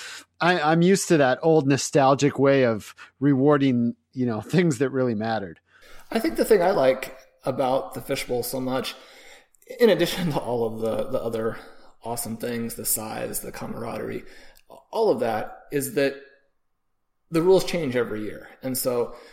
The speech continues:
Speaker 2: this being forced to change how you think about it, I think, you know, we can get in these ruts where we look at fantasy football the exact same way and say, "Okay, with this format, you do this, with this format, you do this."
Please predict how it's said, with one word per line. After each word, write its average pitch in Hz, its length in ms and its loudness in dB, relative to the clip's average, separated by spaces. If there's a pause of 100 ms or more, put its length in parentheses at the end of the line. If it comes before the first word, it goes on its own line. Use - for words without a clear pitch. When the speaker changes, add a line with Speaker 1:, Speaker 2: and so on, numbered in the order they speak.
(100)
Speaker 2:
this - 420 0
being 156 240 0
forced - 480 -4
to 135 420 -2
change 143 340 -8
how 127 80 -8
you 117 120 -6
think 139 220 -6
about 110 240 -8
it, 104 60 -8
I 120 80 -6
think, 156 240 -6 (320)
you 160 80 -4
know, 165 80 2
we 151 100 2
can 147 120 -8
get 165 140 0
in 165 80 -8
these 127 220 -4
ruts - 380 0
where 117 100 -4
we 113 140 -4
look 123 160 -4
at - 100 -16
fantasy 113 320 -8
football 113 600 -6
the 123 100 -6
exact 117 380 -8
same 113 260 -6
way 113 500 -8
and 117 160 -8
say, 113 360 -6
"Okay, - 180 -10
with - 140 -14
this 107 160 -2
format, 120 360 -6
you 107 60 -10
do 107 140 -8
this, 110 260 -6
with 135 120 -14
this - 140 -8
format, 110 320 -12
you 104 100 -8
do 104 100 -8
this." 110 260 -8